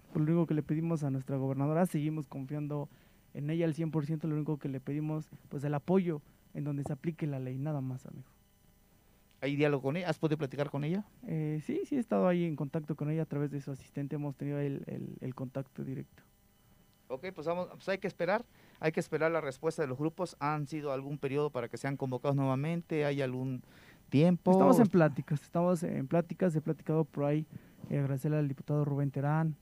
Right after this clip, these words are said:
Speaker 1: agradecerle también a, a nuestro diputado, eh, Manuel Cambrón, el cual, pues, ha estado muy al pendiente también de la situación. Hemos tenido, eh, diálogo y lo que queremos es, pues, llegar a un acuerdo a ambos grupos para que la paz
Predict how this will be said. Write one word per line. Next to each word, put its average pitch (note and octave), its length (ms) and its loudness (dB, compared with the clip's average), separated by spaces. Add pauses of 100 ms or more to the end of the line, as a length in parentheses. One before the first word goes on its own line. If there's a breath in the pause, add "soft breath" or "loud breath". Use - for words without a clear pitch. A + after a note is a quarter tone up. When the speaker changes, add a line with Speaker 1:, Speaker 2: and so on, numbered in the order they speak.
Speaker 1:
agradecerle C#3+ 400 0
también D3 260 -2
a, C#3 280 -4
a C3 40 -4
nuestro C3+ 240 -4
diputado, C#3 720 0 (520 loud breath)
eh, C#3+ 120 0
Manuel C#3+ 340 4
Cambrón, D3+ 440 0
el D3 80 -4
cual, D3 180 -2
pues, - 200 -12
ha C#3+ 80 -2
estado D3 280 -2
muy D3+ 220 0
al D3+ 80 4
pendiente C#3+ 420 0
también C#3 240 -2
de C#3+ 80 0
la C#3 100 -2
situación. C#3 500 -2
Hemos D3+ 240 0
tenido, D3+ 380 2 (640 loud breath)
eh, C#3 220 0
diálogo E3 420 8
y - 20 6
lo D3 120 4
que C#3+ 100 -2
queremos E3 400 0
es, D#3 260 -2
pues, C3 140 -8
llegar C#3+ 260 -2
a D#3+ 60 2
un D#3+ 100 2
acuerdo D3 400 2
a D3+ 40 0
ambos D3 200 -2
grupos D#3+ 300 0
para C3 220 -4
que C#3+ 100 -4
la C3+ 100 0
paz D3 400 0